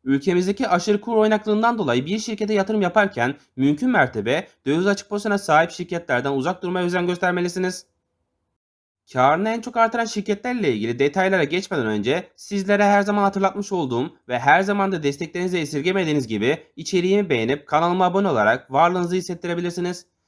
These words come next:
Bu tarz içeriklerin daha fazla gelmesi için bu içeriği dört yüz like'a ulaştıralım. İşte detaylar.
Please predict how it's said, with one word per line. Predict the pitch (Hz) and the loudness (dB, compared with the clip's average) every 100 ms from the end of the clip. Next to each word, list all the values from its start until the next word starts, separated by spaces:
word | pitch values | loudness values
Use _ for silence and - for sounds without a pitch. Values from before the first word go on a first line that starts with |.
| _ _ - | _ _ -8
Bu | 226 | 0
tarz | 269 240 226 | 2 2 2
içeriklerin | 220 214 214 | -2 0 2
daha | 208 214 | 4 4
fazla | 220 208 | 4 0
gelmesi | 202 185 196 208 | 0 0 0 -4
için | 139 139 165 _ _ | -2 -4 -4 _ _
bu | 214 | -6
içeriği | 208 139 113 135 | -2 0 2 0
dört | 151 185 | 0 -2
yüz | 190 | 0
like'a | 175 175 175 | 2 2 2
ulaştıralım. | 175 170 180 175 180 - _ _ _ _ _ _ _ _ _ _ _ | -2 0 0 0 -2 -8 _ _ _ _ _ _ _ _ _ _ _
İşte | 202 - 196 | -6 -2 0
detaylar. | 175 180 175 175 175 - | 2 2 2 2 0 -4